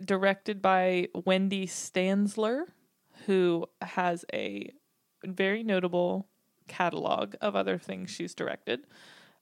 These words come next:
Um, several episodes of Sex and the City, several episodes of Monk, several episodes of Desperate Housewives, More Ugly Betty, Glee, Vampire Diaries, Pretty Little Liars,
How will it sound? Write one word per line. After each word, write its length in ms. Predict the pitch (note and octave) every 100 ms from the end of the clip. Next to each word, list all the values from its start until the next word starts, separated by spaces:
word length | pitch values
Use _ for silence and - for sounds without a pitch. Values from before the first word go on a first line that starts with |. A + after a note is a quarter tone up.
| _
Um, 260 | - - - _ _ _ _ _
several 320 | - F3+ F3
episodes 440 | D#3+ E3 - -
of 100 | E3
Sex 240 | - - -
and 100 | E3+
the 40 |
City, 420 | - B3+ C4+ C4
several 320 | B3 - - -
episodes 320 | - - -
of 160 | F3+
Monk, 400 | G3+ A3 C4+ - -
several 320 | - - -
episodes 380 | - - - -
of 60 |
Desperate 340 | - - - -
Housewives, 600 | B3+ - B3 A#3+ A#3 F#3
More 200 | F3 D3
Ugly 240 | D3+ F3+
Betty, 420 | A3+ B3 C4 B3+ -
Glee, 420 | F#3 G#3+ A3 A3+ -
Vampire 480 | G3 G#3 G3+ G3 F#3+
Diaries, 460 | F#3 F#3 F#3 F#3+
Pretty 220 | - B3 B3
Little 180 | A#3+
Liars, 420 | G#3 F#3+ F#3 F#3+